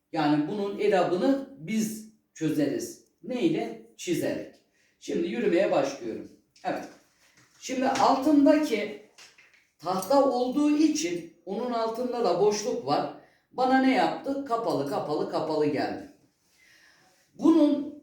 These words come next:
içerisinde toprak olmuş olsaydı bana yapacağı hareket şuydu. Bakın arkadaşlar, şuydu.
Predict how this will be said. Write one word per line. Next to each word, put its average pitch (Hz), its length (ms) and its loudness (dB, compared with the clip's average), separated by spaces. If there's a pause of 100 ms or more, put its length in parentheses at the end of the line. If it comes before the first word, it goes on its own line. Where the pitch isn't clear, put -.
(140)
içerisinde 240 1200 -2
toprak 269 540 0
olmuş 196 400 -2
olsaydı 220 1040 0 (220)
bana 254 260 2
yapacağı 190 680 0
hareket 202 640 -2
şuydu. - 520 -2 (340)
Bakın - 200 -10
arkadaşlar, 104 640 -10 (380)
şuydu. - 500 -2